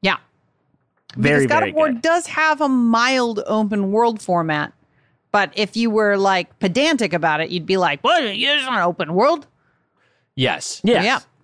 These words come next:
Speaker 3: It has more of a linear feel. I, I'm, I'm, I'm with you. Yeah. Great
Speaker 2: Great.
Speaker 3: job, Heather.
Speaker 2: Great.
Speaker 1: Thank you very much.
Speaker 2: Very good. Uh, let's go to the second, the next game. There's only three of these, by the way.
Speaker 3: Okay.
Speaker 1: Okay.
Speaker 2: Round two,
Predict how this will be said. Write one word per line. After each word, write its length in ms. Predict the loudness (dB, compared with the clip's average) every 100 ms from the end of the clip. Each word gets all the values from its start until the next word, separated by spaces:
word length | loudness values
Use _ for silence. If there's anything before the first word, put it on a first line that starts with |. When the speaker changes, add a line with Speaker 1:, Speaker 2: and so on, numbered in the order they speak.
| _ _ _ _ _ _ _
Speaker 3:
It 80 | 0
has 140 | 0
more 100 | 0
of 60 | 0
a 40 | 0
linear 320 | 0 -2 -4
feel. 280 | -8 -10 -6
I, 60 |
I'm, 120 | -4 -4 -6
I'm, 260 | -6 -6 -6
I'm 200 | -6 -6
with 180 | -8 -14
you. 60 | -16
Yeah. 180 | -16 -18 _ _ _ _ _ _ _ -4
Great 120 | 0
Speaker 2:
Great. 60 | 2
Speaker 3:
job, 160 | 0 -2
Heather. 300 | -4 -8 -12 _ _
Speaker 2:
Great. 280 | 0 0 0
Speaker 1:
Thank 220 | -2 0
you 60 | 0
very 140 | 0 0
much. 380 | -2 -4 -12 _ -2
Speaker 2:
Very 260 | 0 2
good. 300 | 0 -2 -4 0
Uh, 440 | 2 4 2 -2 _ -4
let's 180 | -2 0
go 140 | 2
to 80 | 2
the 80 | 0
second, 320 | 0 -2 0
the 80 | 2
next 220 | 0 -2
game. 340 | -4 -4 -10 _ _
There's 160 | 0 2
only 320 | 4 2 -2 _ 0
three 200 | 2 0
of 80 |
these, 300 | -4 -18 -20 _ _ _ -2
by 120 | -2
the 100 | -2
way. 200 | -6 -8 -6
Speaker 3:
Okay. 200 | -6 -8 -8
Speaker 1:
Okay. 340 | -4 -2 -2 -4 _ _ _ _ _ _ _ _ _ _ _ _ _ _ _ _ -2
Speaker 2:
Round 300 | 0 0 0
two, 340 | 0 0 -2